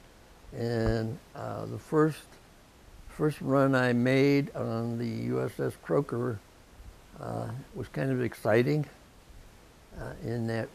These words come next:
when we started the run, we went up along the, I, I don't remember the direction.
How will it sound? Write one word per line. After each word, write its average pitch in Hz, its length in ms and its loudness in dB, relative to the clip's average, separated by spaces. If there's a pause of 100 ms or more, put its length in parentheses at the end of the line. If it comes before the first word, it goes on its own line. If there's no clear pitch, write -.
(100)
when 113 300 -4
we 113 100 -2
started 139 500 4
the 127 100 0
run, 123 360 4
we 127 140 2
went 120 260 0
up 120 220 -4
along 120 480 -2
the, 117 260 -4 (1080)
I, 127 360 -12
I 120 60 -6
don't 117 280 -6 (140)
remember 117 440 -2
the 110 160 -6
direction. 113 600 -4